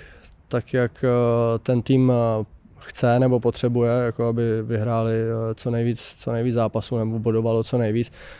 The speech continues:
aby, je to kvůli atmosféře, aby byla dobrá atmosféra jak v kabině, fanoušci, aby nám drželi palce, byli natěšení na ty, na ty, eh, zápasy, pomáhali nám a,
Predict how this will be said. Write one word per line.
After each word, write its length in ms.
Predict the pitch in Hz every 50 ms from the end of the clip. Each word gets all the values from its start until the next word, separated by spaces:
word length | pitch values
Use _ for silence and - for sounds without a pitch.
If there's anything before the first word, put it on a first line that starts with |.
| - -
aby, 640 | - 135 131 131 123 123 123 123 120 120 120 120 117 - - - - -
je 120 | 127 123 113
to 100 | - 123
kvůli 220 | - 131 131 127
atmosféře, 760 | 120 113 - 135 - - - 127 123 120 120 123 123 120 120 113 - - - - - - - - -
aby 120 | 139 131 123
byla 160 | 123 127 123
dobrá 280 | 117 117 123 120 120
atmosféra 840 | 113 113 123 120 - - - 123 120 120 120 117 117 117 117 117 117 107 - - -
jak 200 | 135 123 120 110
v 40 | -
kabině, 520 | - 131 123 120 120 117 117 117 113 113
fanoušci, 760 | 110 - 117 113 117 120 123 - - - 123 117 113 113 107 -
aby 220 | 107 110 120 120
nám 220 | 117 113 113 113 117 113 113
drželi 440 | 113 117 117 117 117 117 117 113 113
palce, 520 | 107 - 117 113 113 - - 120 113 113
byli 200 | 113 113 113 117
natěšení 520 | 117 113 113 - 127 113 - 123 120 117 117
na 80 | 113
ty, 160 | 107 - 117 117
na 200 | 113 113 113 107
ty, 380 | - 120 120 120 117 113 110 107
eh, 500 | 107 107 110 110 113 113 107 110 110 110
zápasy, 560 | 107 113 110 110 - 110 110 - - 123 117
pomáhali 520 | - 117 113 117 117 113 110 123 123 120
nám 300 | 120 113 110 107 107 110
a, 340 | 107 107 104 110 113 104 -